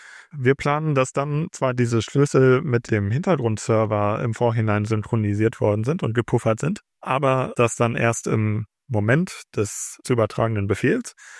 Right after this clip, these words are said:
ein weiterer Schlüsselaustausch zwischen diesen Hintergrundservern stattfindet, sodass dann letztendlich die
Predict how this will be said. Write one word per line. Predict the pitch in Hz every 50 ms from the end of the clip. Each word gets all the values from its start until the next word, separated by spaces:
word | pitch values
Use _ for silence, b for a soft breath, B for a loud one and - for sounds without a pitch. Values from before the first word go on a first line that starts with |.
| B
ein | B 214 135 127 135 131 131 131 131 135 135 131 -
weiterer | 127 123 151 - 151 135 135 139
Schlüsselaustausch | - - 143 139 - - - 127 131 - - 131 - -
zwischen | - - 143 - - 135 127
diesen | 120 117 117 117
Hintergrundservern | 131 147 - 135 113 104 107 104 101 - 113 107 101 107 104 104
stattfindet, | - - 110 107 - - - 123 113 117 139 180 180 -
sodass | 131 120 117 113 110 -
dann | - 117 127 156 180
letztendlich | 165 139 135 139 - - - 127 131 135 - - 127 127 127 - -
die | - 117 113 113 110 110 110 110 110